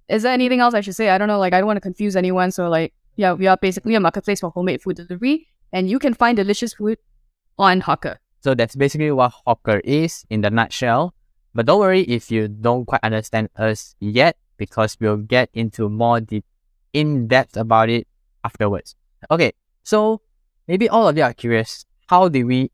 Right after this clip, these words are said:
Speaker 2: ended up here? You know, being an online marketplace for homemade food, because we've been operating for almost two years now since covid, if I'm not mistaken. Yeah, it's
Speaker 1: Yep.
Speaker 2: been two years now since covid happened,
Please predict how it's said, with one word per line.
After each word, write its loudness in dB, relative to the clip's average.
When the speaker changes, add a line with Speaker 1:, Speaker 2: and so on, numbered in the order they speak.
Speaker 2:
ended 2
up -2
here? 0
You -12
know, -2
being 2
an 0
online 0
marketplace 0
for -2
homemade -20
food, -2
because 0
we've -2
been -2
operating -2
for 0
almost -2
two -2
years 0
now 4
since -6
covid, 0
if -6
I'm -6
not 0
mistaken. -6
Yeah, 2
it's -4
Speaker 1:
Yep. -4
Speaker 2:
been -2
two -2
years 0
now 2
since -8
covid -2
happened, 2